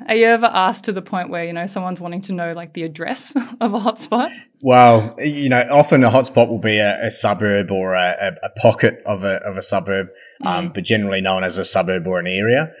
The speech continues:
Speaker 2: Um,
Speaker 1: Mm.
Speaker 2: certain cities have been named as hotspots, uh, over the years, but generally it's narrowed down to a specific area, like a suburb.
Speaker 1: Yeah. Yeah. So today I, I wanted to discuss that and sort of what goes into a suburb being,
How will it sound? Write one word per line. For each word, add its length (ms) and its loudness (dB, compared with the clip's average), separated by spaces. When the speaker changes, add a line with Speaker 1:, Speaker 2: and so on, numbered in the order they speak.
Speaker 2:
Um, 460 -6
Speaker 1:
Mm. 100 -14
Speaker 2:
certain 340 -2
cities 480 0
have 220 2
been 480 0
named 340 0
as 120 -2
hotspots, 560 0
uh, 360 0
over 200 -2
the 140 -4
years, 380 -2
but 160 -2
generally 360 4
it's 120 -6
narrowed 360 0
down 220 -2
to 100 -14
a 40 -8
specific 540 -8
area, 380 -4
like 180 -4
a 60 -14
suburb. 520 -8
Speaker 1:
Yeah. 200 0
Yeah. 60 -2
So 220 0
today 320 4
I, 320 4
I 100 2
wanted 220 2
to 100 -10
discuss 380 -6
that 260 -4
and 240 -6
sort 160 -6
of 120 -8
what 280 -4
goes 280 -2
into 720 -8
a 80 -10
suburb 480 -10
being, 460 -8